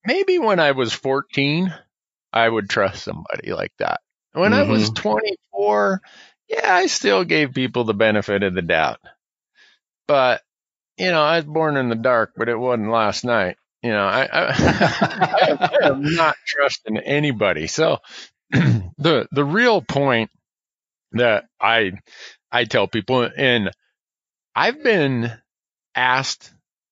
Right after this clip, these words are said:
Speaker 1: in so many instances to debate politicians on this topic, and not a single one of them will show up when it's time to debate this
Speaker 2: Mm-hmm.
Speaker 1: because they know they don't have any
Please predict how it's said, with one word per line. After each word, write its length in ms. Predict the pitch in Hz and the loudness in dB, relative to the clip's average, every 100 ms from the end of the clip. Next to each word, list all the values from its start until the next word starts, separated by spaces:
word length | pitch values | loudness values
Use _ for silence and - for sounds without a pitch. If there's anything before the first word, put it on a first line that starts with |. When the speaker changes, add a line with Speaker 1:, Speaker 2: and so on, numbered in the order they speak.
| - | -4
Speaker 1:
in 200 | 135 123 | -2 0
so 200 | - 143 | 0 2
many 240 | 143 120 | 2 2
instances 680 | 123 117 107 85 98 80 - | 2 0 -2 -4 -4 -4 -4
to 180 | - 110 | -4 -4
debate 560 | 92 87 87 98 98 - _ _ _ | -4 -4 0 0 0 -6 _ _ _
politicians 800 | - 104 90 - 95 - 67 67 - | 0 2 2 0 -2 -2 -6 -8 -4
on 220 | 95 92 | -2 0
this 220 | 87 82 - | -2 -4 -2
topic, 380 | 95 82 - - _ _ _ _ _ _ _ _ - | 0 0 -2 -8 _ _ _ _ _ _ _ _ -4
and 460 | 123 120 117 113 - | 0 2 2 0 -2
not 400 | 120 117 127 120 | -2 2 2 2
a 60 | 104 | 0
single 580 | - 131 143 160 147 | 0 0 0 0 0
one 220 | 120 123 113 | 2 2 2
of 180 | 98 | 0
them 340 | 85 82 78 80 - | 0 0 0 -4 -6
will 280 | 98 90 | -2 -2
show 300 | 80 110 87 | 0 0 2
up 220 | 85 71 - _ _ - | 2 0 -4 _ _ -4
when 180 | 98 | -2
it's 180 | 82 80 | 0 -2
time 280 | 90 82 80 | -2 -2 -2
to 140 | 82 | -6
debate 380 | - - 73 67 - | -6 -4 -4 -4 -12
this 300 | - - - | -14 -10 -6
Speaker 2:
Mm-hmm. 300 | 107 101 92 | -4 -2 -2
Speaker 1:
because 340 | 107 123 110 | 0 0 0
they 140 | 117 117 117 | 0 0 0
know 640 | 127 143 147 120 101 87 _ _ _ _ | 2 2 2 0 -2 -4 _ _ _ _
they 100 | 117 | -2
don't 340 | 117 123 120 - | 2 2 0 -4
have 520 | - 107 107 104 101 - | -2 0 2 2 -2 -8
any 600 | 113 131 143 135 127 110 | -2 0 0 -2 -4 -6